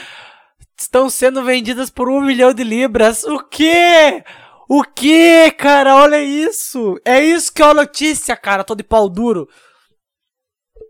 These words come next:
Tem gente que quer pagar um milhão de reais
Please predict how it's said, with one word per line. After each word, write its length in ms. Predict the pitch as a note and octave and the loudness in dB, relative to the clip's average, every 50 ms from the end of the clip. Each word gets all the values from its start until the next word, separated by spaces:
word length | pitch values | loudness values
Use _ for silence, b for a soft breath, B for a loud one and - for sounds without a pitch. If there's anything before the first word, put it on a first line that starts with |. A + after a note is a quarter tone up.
| _ _ _ E3 _ _ | _ _ _ -20 _ _
Tem 260 | B3+ C4 D4 D4 C#4 | -4 -4 -4 -4 -6
gente 440 | G#3 G#3 A3+ A#3+ C4+ C4 - C4+ A3 | -6 -6 -8 -8 -10 -12 -16 -20 -20
que 120 | - - _ _ | -20 -20 _ _
quer 140 | - A#3+ A#3 | -10 -10 -10
pagar 400 | A#3 - A3+ G#3+ F#3+ G#3 G#3 G3+ | -8 -8 -10 -6 -4 -4 -6 -6
um 200 | - G3+ A#3 C#4 | -6 -10 -12 -10
milhão 360 | D4+ D#4+ D#4 C4+ B3 B3 C4 | -8 -8 -6 -4 -4 -4 -4
de 140 | C4 A#3+ B3+ A#3+ | -6 -6 -6 -4
reais 560 | A#3 G3+ F3+ E3+ E3+ F#3 G#3+ G4+ F#4+ - | -2 0 0 2 2 0 0 -2 -6 -8